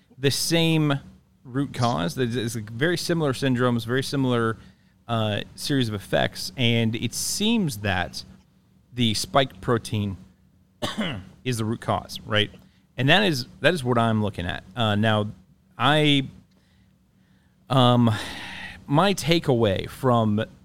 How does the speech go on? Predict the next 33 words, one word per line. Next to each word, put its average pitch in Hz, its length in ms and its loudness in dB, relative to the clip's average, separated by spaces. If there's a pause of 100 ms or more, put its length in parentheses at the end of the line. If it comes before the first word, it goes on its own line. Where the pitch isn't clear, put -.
(300)
everything 139 360 0
that's 117 180 -2
happening 101 380 0
right 101 180 0
now 92 320 0 (440)
is 113 160 -2
that 113 100 0
we 170 180 2
have 117 240 0
jumped 127 500 0
into 117 640 -2 (160)
the 117 120 -4
use 135 460 -2
of 107 400 0 (640)
new 156 320 4
kinds 151 380 0
of 120 80 -2
vaccines 110 720 0
that 104 100 0
we 110 140 2
have 107 180 -2
never 135 280 2
used 127 340 -2
before 123 460 -4 (520)
and 123 160 4
that 110 100 4
have 107 220 0
not, 117 600 4
they 127 140 -4
do 135 500 2
not 208 300 4
have 127 520 0 (380)
a 117 260 4